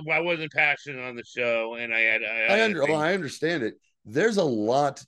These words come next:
Speaker 2: to criticize about some of the story choices on Discovery, some of the plots.
Speaker 1: I
Speaker 2: some
Speaker 1: love
Speaker 2: of
Speaker 1: Saru on it. I'll tell you
Speaker 2: Saru's
Speaker 1: that.
Speaker 2: awesome. I love, I love,
Speaker 1: Yeah.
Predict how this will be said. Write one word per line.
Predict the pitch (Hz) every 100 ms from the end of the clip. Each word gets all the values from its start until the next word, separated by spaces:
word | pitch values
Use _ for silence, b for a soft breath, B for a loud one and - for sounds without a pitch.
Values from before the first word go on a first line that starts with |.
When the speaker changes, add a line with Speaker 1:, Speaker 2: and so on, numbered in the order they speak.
| -
Speaker 2:
to | 101
criticize | - - 123 101 - 87 67 69 76 - - _ _ _ _ _ _ _ _ _ -
about | 110 80 107 101 101 - _ 101
some | 110 104
of | 92
the | 87
story | - 156 160 156
choices | - 165 147 165 151 139
on | 147 147 143 143 139 _ _ _ _
Discovery, | 127 - 156 143 139 143 139 127
some | - 107
of | 92
the | 82 _ -
plots. | 107 120 120 - - - - _ _ _ _ _ -
Speaker 1:
I | 151
Speaker 2:
some | 123
Speaker 1:
love | 123
Speaker 2:
of | 107
Speaker 1:
Saru | 151 143 160 147
on | 107 95
it. | 104 110 107
I'll | 104
tell | 120 131
you | 120
Speaker 2:
Saru's | 139 151
Speaker 1:
that. | 143
Speaker 2:
awesome. | 139 139 135 147 117
I | 131
love, | 160 147 139
I | 139
love, | 160 160 135 - _ _ _ _ _
Speaker 1:
Yeah. | -